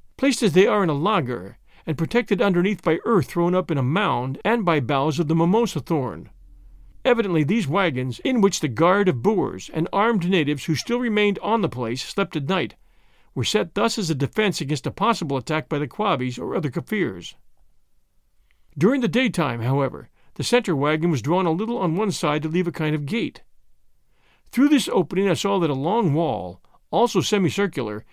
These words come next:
had been built outside of them, enclosing a space large enough to contain at night all the cattle and horses that were left to the Heir Marais,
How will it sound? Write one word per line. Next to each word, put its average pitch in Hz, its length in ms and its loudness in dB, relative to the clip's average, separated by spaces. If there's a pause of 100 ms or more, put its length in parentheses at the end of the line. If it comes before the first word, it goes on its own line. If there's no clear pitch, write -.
(140)
had 165 160 0
been 165 140 4
built 185 280 2
outside 202 460 0
of 120 100 -6
them, - 240 -16 (300)
enclosing 226 460 0
a 170 60 4
space 156 380 0
large 175 240 2
enough 190 140 2
to 185 100 -6
contain 185 340 0
at - 80 -4
night 160 360 0
all 202 240 0
the 226 100 -4
cattle 226 380 -4
and 190 100 0
horses 156 340 0
that 160 100 -2
were 147 120 -4
left 196 240 -2
to 147 60 -10
the 143 180 -6
Heir 180 160 2
Marais, 139 560 -2